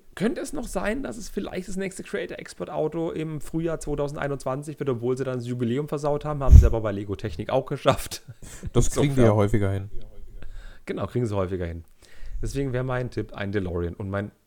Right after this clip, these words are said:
Speaker 1: tiefster, inniger Wunsch wäre ein DeLorean.
Speaker 2: Würde ich auch mitgehen, finde ich auch schick.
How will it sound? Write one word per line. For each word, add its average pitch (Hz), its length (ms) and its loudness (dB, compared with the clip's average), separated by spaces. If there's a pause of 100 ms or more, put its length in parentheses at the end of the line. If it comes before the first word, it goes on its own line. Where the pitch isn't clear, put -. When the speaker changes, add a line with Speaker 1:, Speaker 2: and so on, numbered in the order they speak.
(180)
Speaker 1:
tiefster, 135 560 -6
inniger 110 400 2
Wunsch 104 320 -2
wäre 85 280 -4
ein 85 160 -8
DeLorean. 76 680 -4 (1700)
Speaker 2:
Würde 117 260 10
ich - 120 8
auch 127 180 8
mitgehen, 175 480 0
finde 131 200 0
ich - 120 2
auch 127 180 6
schick. - 380 2